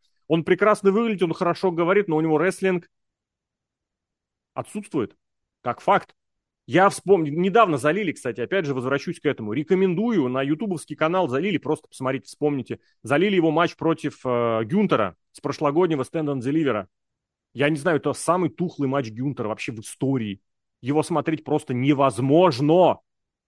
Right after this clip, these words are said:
Нет, это, конечно, можно посмотреть, там, в особенности прокрутки или так, учитывая, что это было предрестлманское шоу, но это было, это вот,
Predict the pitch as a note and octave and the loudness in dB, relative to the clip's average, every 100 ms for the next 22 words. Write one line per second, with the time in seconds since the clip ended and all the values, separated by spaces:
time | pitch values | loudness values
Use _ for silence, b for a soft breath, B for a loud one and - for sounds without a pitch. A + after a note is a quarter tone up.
0 | _ _ _ - E3 B2 C3 C#3+ B2+ - | _ _ _ 0 0 0 -4 -4 -4 -2
1 | E3 A#3 D3+ - - A#2+ A#2 G#2+ G2+ F#2+ | 0 2 0 -6 -6 -4 -4 -8 -12 -6
2 | A2+ - A2+ G#2+ - A#2+ - E3+ E3 A#2+ | -8 -6 -10 -12 -10 -8 -6 -8 -8 -10
3 | A2 G#2+ B2+ C3 - A#2 G#2+ G#2 A2+ G#2 | -10 -4 -4 -6 -14 -16 -12 -12 -12 -12
4 | G#2+ G#2+ G2+ A#2+ A2+ - B2 A#2 G#2+ A2+ | -8 -6 -4 -4 -4 -8 -8 -8 -8 -12
5 | - D#3 B2+ B2 A#2 C#3+ C#3 D#3 D3+ E3 | -6 -4 -4 -6 -4 -4 -2 -2 -2 -2
6 | - | -6